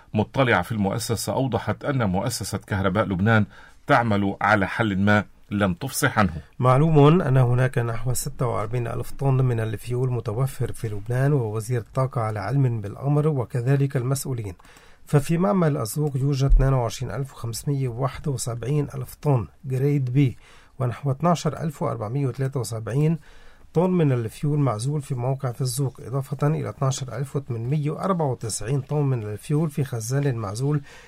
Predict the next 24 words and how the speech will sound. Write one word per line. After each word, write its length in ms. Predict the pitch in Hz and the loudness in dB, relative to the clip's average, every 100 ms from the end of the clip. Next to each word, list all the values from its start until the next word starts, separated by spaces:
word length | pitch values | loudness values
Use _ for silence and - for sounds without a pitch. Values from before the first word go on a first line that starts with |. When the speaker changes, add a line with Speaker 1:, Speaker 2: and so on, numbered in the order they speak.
| - - | -20 0
Speaker 2:
في 120 | 196 | 2
معمل 440 | 208 202 170 131 | 2 2 2 2
الجية. 420 | 123 117 135 107 92 - - - - | 0 2 2 2 -8 -16 -18 -16 0
إلا 280 | 151 160 175 | 2 4 4
أن 160 | 175 | 2
شركة 720 | - 208 196 175 156 - 147 139 - 143 | 2 0 2 2 2 0 -4 -6 -8 -2
إم 160 | 151 | -2
إي 160 | 139 143 | 0 -2
بي 260 | 160 165 | 0 0
المشغلة 640 | 147 127 117 160 143 143 143 | -2 -4 -2 -2 2 2 2
لمعملي 720 | 143 123 117 107 113 143 139 | 2 0 -2 -4 -4 0 0
الزوق 280 | 117 139 139 | 0 -4 -2
والجية 480 | 120 - 135 135 135 | -2 0 0 2 2
ترفض 400 | 143 135 156 135 | 0 -4 -2 -2
استخدام 480 | - 135 123 165 127 | -2 -6 -2 0 0
هذه 320 | 120 127 143 | 0 2 2
الكميات، 680 | 135 135 131 135 160 - - - - - - | 2 0 0 4 4 4 -4 -20 -20 -20 -6
لأن 300 | 131 123 147 | -2 2 2
قسما 400 | 139 180 - 165 | 0 -2 0 0
منها 320 | 147 160 120 | 2 2 2
يتطلب 680 | 117 110 - - 160 143 131 | 0 -4 -8 0 4 4 2
المزيد 440 | 123 113 110 151 131 | 0 0 2 2 2
من 160 | 131 | 0
الفحوص، 600 | 110 - - 156 175 - | -2 -8 -4 0 2 2